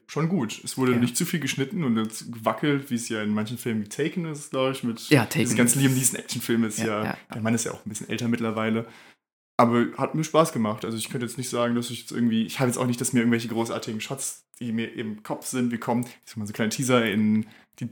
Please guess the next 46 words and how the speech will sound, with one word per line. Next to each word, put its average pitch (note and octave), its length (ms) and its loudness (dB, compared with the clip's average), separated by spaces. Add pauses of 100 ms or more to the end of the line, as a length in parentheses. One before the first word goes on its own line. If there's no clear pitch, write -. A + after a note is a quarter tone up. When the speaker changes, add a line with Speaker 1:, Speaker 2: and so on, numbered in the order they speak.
(140)
Speaker 1:
übernächste D3+ 360 6
Folge C3 300 6
ist B2+ 100 4
im B2+ 80 0
Film, B2 300 4
da A#2 140 0
hast A2+ 180 -2
du A2+ 60 -6
diese G#2 100 -8
bombastischen A2+ 640 0
Bilder, A#2+ 240 2
du A2 80 -6
weißt A#2+ 200 0
ja B2 60 0
jetzt, A#2+ 100 -6
wovon A#2 200 -4
Speaker 2:
Ja, A#2+ 80 4
Speaker 1:
ich - 80 0
rede. A#2+ 80 2
Speaker 2:
ja, A#2+ 140 2
ja. B2 220 -2 (340)
Speaker 1:
Die B2 240 -2
hast B2+ 180 -2
du C#3+ 80 -6
immer C#3 180 4
noch A#2+ 140 2
im A#2 100 0
Kopf, - 280 -4
wenn A#2 120 2
du A2+ 80 2
die A2 100 0
siehst. A2+ 500 -2
Speaker 2:
Ja, - 160 -2
genau. A2+ 320 -2
Speaker 1:
Das - 240 -4
ist - 460 0
nicht C#3+ 200 2
das C#3 120 -6
Genre C#3 260 6
dafür, C3+ 520 -2
das - 220 -6
will C#3+ 120 6
der E3 120 4
Film D3 300 2
nicht C#3 440 -4
und G#2 460 -4